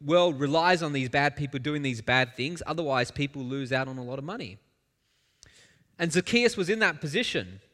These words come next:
He was a sinful tax collector working to collect taxes on behalf of the Roman Empire,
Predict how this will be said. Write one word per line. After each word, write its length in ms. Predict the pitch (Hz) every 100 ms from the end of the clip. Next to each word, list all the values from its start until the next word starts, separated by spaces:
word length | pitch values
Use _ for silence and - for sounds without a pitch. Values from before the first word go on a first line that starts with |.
| _ _ _ _ _ _ _ -
He 100 | 170
was 100 | 170
a 60 |
sinful 360 | - 240 233 220
tax 300 | - 190 -
collector 520 | - 175 156 160 156 - - -
working 420 | 151 214 220 208
to 100 | 202
collect 320 | 180 180 165
taxes 360 | - 185 - 160
on 120 | 160
behalf 360 | 147 143 156 160
of 120 | 143
the 80 | 139
Roman 320 | 143 147 139
Empire, 640 | 143 170 135 120 104 117